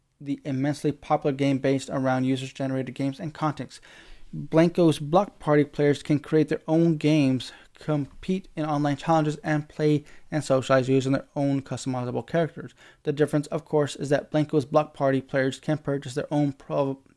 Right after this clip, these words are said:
prob-, probably rare content, including unique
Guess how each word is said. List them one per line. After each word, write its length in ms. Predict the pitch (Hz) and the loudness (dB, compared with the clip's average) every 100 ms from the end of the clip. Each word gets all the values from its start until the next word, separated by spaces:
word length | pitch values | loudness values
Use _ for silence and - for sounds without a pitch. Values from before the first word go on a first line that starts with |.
| _ | _
prob-, 320 | 165 151 143 - _ _ _ _ _ | 0 0 -2 -8 _ _ _ _ _
probably 560 | - 202 165 143 143 135 | 2 4 4 4 2 2
rare 240 | 123 123 | 2 0
content, 440 | - 175 170 135 - | 0 0 0 -2 -6
including 320 | - 143 131 | -4 -2 0
unique 400 | 127 131 147 | 0 2 0